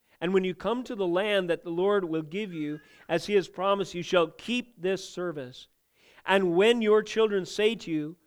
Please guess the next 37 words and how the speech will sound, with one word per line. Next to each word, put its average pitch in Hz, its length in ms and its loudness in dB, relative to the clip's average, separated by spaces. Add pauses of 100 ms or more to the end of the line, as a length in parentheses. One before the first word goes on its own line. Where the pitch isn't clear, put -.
(160)
'What 196 180 0
do 220 80 -4
you 220 60 0
mean 233 260 0
by 185 140 4
this 165 180 -4
service?' 165 380 -6
you 190 80 -8
shall 180 200 -6
say, 165 240 0
'It 190 180 0
is 190 160 2
the 160 120 -6
sacrifice 226 1160 0 (420)
of 175 120 -2
the 185 80 0
Lord's 208 360 2
Passover. 170 960 2 (540)
For 196 140 2
he 214 120 4
has 208 140 4
passed 196 420 2
over 233 300 2
the 233 140 0
houses 196 420 2
of 175 80 -6
the 160 80 -6
people 185 360 -8
of 170 100 -6
Israel 175 320 0
in 165 100 -4
Egypt 175 500 -6 (440)
when 160 100 -2
he 170 80 0
struck 226 380 2
the 240 140 -4
Egyptians, 170 760 -2